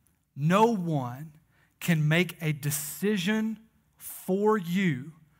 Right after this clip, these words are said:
to follow Jesus. I don't care how great your parents are and how closely they follow God. If you have not made a personal decision, you're lost.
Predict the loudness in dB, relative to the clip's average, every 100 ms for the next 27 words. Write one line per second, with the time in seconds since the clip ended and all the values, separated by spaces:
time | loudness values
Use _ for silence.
0 | _ _ -4 -4 -4 2 6 6 4 0
1 | -2 -8 -16 _ _ -12 -4 -2 -2 -10
2 | -12 -16 -18 _ _ _ _ _ _ _
3 | _ _ _ _ _ _ _ -2 0 0
4 | 0 -2 2 0 0 -2 -2 -2 -6 -2
5 | 0 -2 -2 -2 0 -2 -4 -2 -2 -2
6 | -2 0 0 -2 -2 0 -2 0 2 2
7 | 2 -4 -12 _ _ _ _ _ _ _
8 | _ _ _ _ -6 -6 -4 -2 2 2
9 | 2 2 2 2 2 2 0 0 2 2
10 | 0 -4 -4 -4 -2 -2 -2 -4 -2 -2
11 | -2 2 2 2 -6 -12 -16 _ _ _
12 | _ _ _ _ _ -12 -10 -10 -10 -16
13 | -18 -20